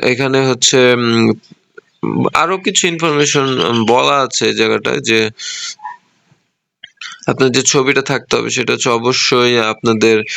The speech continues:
আহ, বর্তমানের ছবিটা থাকতে হবে এবং ব্যাকগ্রাউন্ড হচ্ছে অবশ্যই সাদা থাকতে হবে, এখানে বলে দিয়েছে।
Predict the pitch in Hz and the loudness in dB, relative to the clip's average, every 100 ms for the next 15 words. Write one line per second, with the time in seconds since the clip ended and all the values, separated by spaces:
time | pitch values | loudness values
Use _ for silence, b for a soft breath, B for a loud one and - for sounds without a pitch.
0 | B B 104 107 101 117 127 - 143 135 | B B 0 2 2 2 0 0 0 2
1 | 131 123 139 113 113 113 113 - 117 113 | 0 0 0 0 0 -2 -4 -2 -2 0
2 | 107 113 110 107 107 107 107 117 120 123 | 0 0 2 0 0 0 0 0 0 0
3 | 127 127 127 117 - 120 117 113 B B | 0 0 -2 -2 0 2 2 -2 B B
4 | - 117 110 123 127 120 127 120 143 139 | -4 0 2 2 2 0 0 0 0 -2
5 | 127 - 110 117 104 110 147 180 _ _ | -6 -2 0 2 2 2 0 -2 _ _
6 | _ 117 117 113 110 120 127 117 110 - | _ -2 2 2 4 4 4 4 2 2
7 | 135 | -2